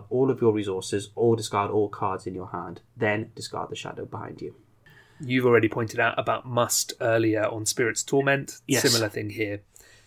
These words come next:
Speaker 2: If you have no resources to discard, you can't choose that option, so you'd end up discarding all cards in your hand. So the way I normally try and play around this is have one resource or one card
Speaker 1: Yeah.
Speaker 2: at the end of my turn and lose that, rather than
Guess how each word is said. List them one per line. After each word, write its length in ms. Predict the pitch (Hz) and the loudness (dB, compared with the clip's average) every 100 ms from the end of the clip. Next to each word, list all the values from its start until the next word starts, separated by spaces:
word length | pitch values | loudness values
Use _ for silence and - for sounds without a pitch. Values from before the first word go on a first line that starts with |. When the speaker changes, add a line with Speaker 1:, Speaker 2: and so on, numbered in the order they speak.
| - | -8
Speaker 2:
If 120 | 120 | -2
you 100 | 117 | 2
have 160 | 120 123 | 2 6
no 460 | 131 143 135 135 - | 8 10 10 8 4
resources 500 | 120 123 123 - - | 4 6 4 4 -2
to 120 | 123 | -4
discard, 600 | 120 - 127 113 107 - | -2 0 0 0 -2 -4
you 80 | 110 | -8
can't 280 | 123 113 - | -6 -6 -6
choose 300 | 127 113 - | -4 -4 -4
that 120 | 101 | -6
option, 360 | - - - 107 | -6 -8 -10 -10
so 140 | 110 | -12
you'd 140 | 104 - | -12 -8
end 180 | 113 107 | -6 -6
up 140 | - | -6
discarding 480 | 120 - 113 110 107 | -8 -4 -4 -4 -6
all 180 | 131 113 | 0 0
cards 360 | 104 113 101 - | 0 -6 -8 -10
in 60 | 104 | -12
your 140 | 104 | -12
hand. 320 | 110 107 131 - _ _ _ _ | -10 -10 -14 -18 _ _ _ _
So 160 | - 123 | -2 2
the 120 | 113 | 6
way 200 | 120 117 | 8 8
I 240 | 113 113 101 | 8 4 2
normally 420 | 135 160 143 120 | 6 8 8 4
try 240 | - 120 | 0 -4
and 120 | 107 104 | -4 -2
play 180 | 117 | -2
around 320 | 107 104 104 104 | 0 -2 -6 -8
this 200 | 104 - | -8 -6
is 100 | 107 | -6
have 180 | 110 113 | -6 -4
one 240 | 113 107 | -4 -2
resource 420 | 104 107 104 - | -4 -4 -4 -6
or 180 | 104 104 | -8 -8
one 320 | 107 110 107 | -6 -8 -8
card 440 | - 110 107 123 - | -8 -8 -6 -8 -6
Speaker 1:
Yeah. 200 | - 107 - - _ - | 2 2 2 -16 _ -12
Speaker 2:
at 80 | 123 | -6
the 120 | 117 | -2
end 140 | 110 107 | -2 -4
of 120 | - | -10
my 140 | 104 | -12
turn 400 | - 110 107 107 117 | -8 -6 -6 -10 -8
and 140 | 110 | -4
lose 300 | 110 107 - | -2 0 0
that, 400 | 117 107 - - _ _ _ _ _ | 0 0 -2 -12 _ _ _ _ _
rather 320 | 120 104 101 | 0 2 2
than 180 | 104 101 | -4 -8